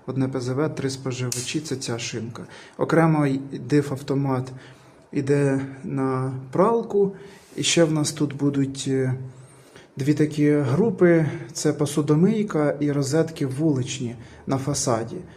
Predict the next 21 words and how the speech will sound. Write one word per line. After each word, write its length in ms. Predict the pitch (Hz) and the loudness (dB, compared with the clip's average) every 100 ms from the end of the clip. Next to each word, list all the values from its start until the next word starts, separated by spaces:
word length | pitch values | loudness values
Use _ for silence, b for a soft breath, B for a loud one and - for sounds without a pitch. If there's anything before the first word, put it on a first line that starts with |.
| B B - | B B -10
Там 320 | - 147 139 135 | -4 0 0 2
може 280 | 135 135 | 0 0
бути 320 | 131 135 135 131 | -2 -2 -2 -4
будь-що, 600 | 170 202 - - 151 131 | -2 -4 -4 -4 -2 -2
волога, 540 | 127 135 175 151 135 | -2 2 2 2 -2
дощ, 600 | 123 143 160 151 - - - 185 | -2 0 0 -2 -8 -8 -10 -8
тому 220 | 139 139 | -6 -6
краще, 460 | 139 135 139 - 127 | -4 -4 -4 -4 -4
аби 320 | 123 123 123 B B B - | -2 -2 -2 B B B -6
через 500 | 131 131 127 - - | -2 0 -2 -6 -2
дифавтомат 640 | 135 131 127 131 120 117 | -2 -2 -6 -4 -4 -4
вони 160 | 117 120 | -6 -8
були 220 | 110 117 | -6 -8
підключені. 680 | - - 143 160 143 123 123 B B B B | -10 -6 -4 -2 -4 -4 -4 B B B B
Е, 220 | - - - | -4 -2 -2
діти 380 | 123 196 185 | 0 2 2
маленькі, 560 | 165 156 147 139 131 131 | 2 2 2 0 -2 -6
тому 600 | - 127 135 131 127 120 - - - - - | -8 -6 -4 -2 -4 -6 -10 -16 -20 -20 -8
якби 500 | 127 117 123 117 113 120 - - - B B B _ - | -8 -4 -2 -2 -4 -10 -18 -20 -20 B B B _ -6
найкращий 560 | 135 135 143 135 - 123 | -4 0 0 0 -2 -4
варіант. 360 | 120 113 110 | -4 -4 -6